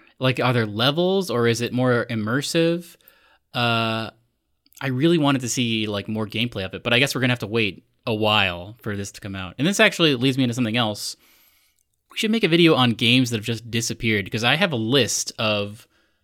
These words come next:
three or four games that I was really excited for and have just, like,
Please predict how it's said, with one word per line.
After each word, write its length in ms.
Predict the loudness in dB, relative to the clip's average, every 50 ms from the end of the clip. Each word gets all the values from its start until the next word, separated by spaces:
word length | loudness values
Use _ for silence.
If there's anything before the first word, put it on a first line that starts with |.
| _ _ -6
three 180 | 0 2 2 2
or 60 | 2
four 220 | 2 2 2 4
games 460 | 4 6 6 6 6 4 2 -2 -4
that 140 | -4 -2 0
I 120 | 2 2 2
was 120 | 2 0
really 280 | 0 4 4 6 6 6
excited 320 | 4 4 4 2 2 2
for 300 | 0 -2 -2 -2 -2 -4 -2
and 320 | -2 -2 -2 -2 -2 -4 -2
have 160 | -4 -4 -4
just, 160 | -4 -4 -4
like, 200 | -4 -4 -4 -6